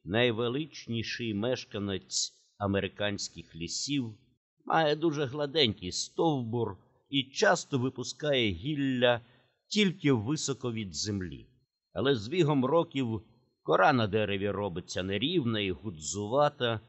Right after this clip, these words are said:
і на стовбурі з'являються короткі паростки. Тож бо труднощі, які постали перед Джупітером, лише на перший погляд здавалися нездоланними.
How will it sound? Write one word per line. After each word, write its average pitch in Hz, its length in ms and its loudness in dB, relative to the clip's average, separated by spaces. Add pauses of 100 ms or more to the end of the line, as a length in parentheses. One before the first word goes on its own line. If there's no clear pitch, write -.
(380)
і 120 100 0
на 135 140 4
стовбурі 160 600 2
з'являються 139 800 0
короткі 135 680 -4
паростки. 80 920 0 (480)
Тож 160 300 4
бо 135 380 0 (560)
труднощі, 117 720 2
які 110 260 -2
постали 127 560 0
перед 110 320 -4 (180)
Джупітером, 80 880 -6 (460)
лише 180 360 2
на 160 160 2
перший 143 460 -4
погляд 87 500 -4
здавалися 85 600 -4
нездоланними. 78 960 -6